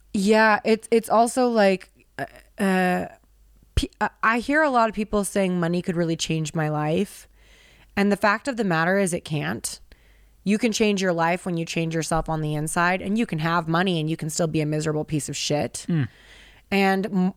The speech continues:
Speaker 1: I have found that most people who, like, come into money really quickly get out of money really quickly.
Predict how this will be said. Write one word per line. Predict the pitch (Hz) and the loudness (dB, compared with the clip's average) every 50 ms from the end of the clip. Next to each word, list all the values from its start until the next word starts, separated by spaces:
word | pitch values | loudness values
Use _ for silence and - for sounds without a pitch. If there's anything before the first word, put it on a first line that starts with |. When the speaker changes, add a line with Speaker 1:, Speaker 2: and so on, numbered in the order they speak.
| _ _ _ | _ _ _
Speaker 1:
I | 196 196 214 240 | 0 2 2 2
have | 226 240 220 185 | 2 2 0 0
found | - - 214 208 208 190 180 170 170 165 | 0 0 2 4 4 4 2 0 -2 -2
that | - 175 170 170 - - | -2 -2 -2 0 -2 0
most | 175 175 175 185 202 190 - | 0 4 4 4 2 2 0
people | - 208 180 190 190 | -2 -2 0 0 0
who, | 156 175 | 0 0
like, | 170 170 160 160 - _ | 0 0 0 0 -2 _
come | - - 165 170 | -4 -2 0 2
into | 180 190 190 | 2 2 2
money | 190 185 185 190 190 | 2 2 2 2 2
really | 185 190 190 190 | 2 2 2 2
quickly | 185 - 214 202 - 190 175 165 160 165 165 - _ _ - - - - - - _ - 170 160 151 131 | 2 0 -2 0 2 2 2 4 2 2 0 -4 _ _ -20 -20 -20 -20 -20 -18 _ -4 -2 -2 2 4
get | 202 202 202 | 6 6 6
out | 208 196 185 180 | 6 6 4 2
of | 170 | 2
money | 170 165 160 156 151 | 0 -2 -2 -4 -4
really | 156 156 156 156 | -2 -2 -4 -2
quickly. | 151 156 147 - 151 139 107 - 202 180 | -2 -2 -2 -2 -2 -2 -2 -2 -4 -6